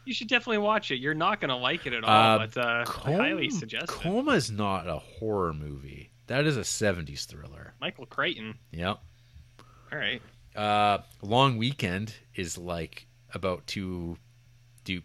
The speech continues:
Speaker 2: two, like, a husb-, husband and wife, and they're fighting on a beach, and then there's, like,
Speaker 1: Mm.
Speaker 2: kind of like a, a, a sea creature, and, like, eh, nature turns against them, kind of.
Speaker 1: Mm.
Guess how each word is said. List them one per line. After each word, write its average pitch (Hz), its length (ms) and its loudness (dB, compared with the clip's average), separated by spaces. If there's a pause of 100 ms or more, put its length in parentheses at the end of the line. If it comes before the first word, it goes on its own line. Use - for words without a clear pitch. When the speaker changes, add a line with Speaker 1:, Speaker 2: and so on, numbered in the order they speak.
Speaker 2:
two, 113 240 -2
like, 92 140 -4
a 85 80 -4
husb-, 95 480 -10
husband 101 320 -6
and 85 160 -6
wife, 87 360 -4
and 87 120 -8
they're 82 100 -2
fighting 90 460 -4
on 87 100 -4
a 82 60 -4
beach, 85 360 -6
and 90 100 -6
then 82 80 -6
there's, 90 200 -6
like, 80 260 -4
Speaker 1:
Mm. 104 120 -16 (340)
Speaker 2:
kind 98 140 -6
of 98 80 -4
like 92 140 -4
a, 76 280 -8 (380)
a, 82 100 -10 (380)
a 87 160 -12
sea - 320 -10
creature, 117 720 -4
and, 95 140 -6
like, 82 200 -6 (160)
eh, 87 240 -12
nature 98 320 -2
turns 92 360 -4
against 110 340 -4
them, 113 180 -4
kind 120 300 -4
of. 151 260 -8 (320)
Speaker 1:
Mm. 107 200 -12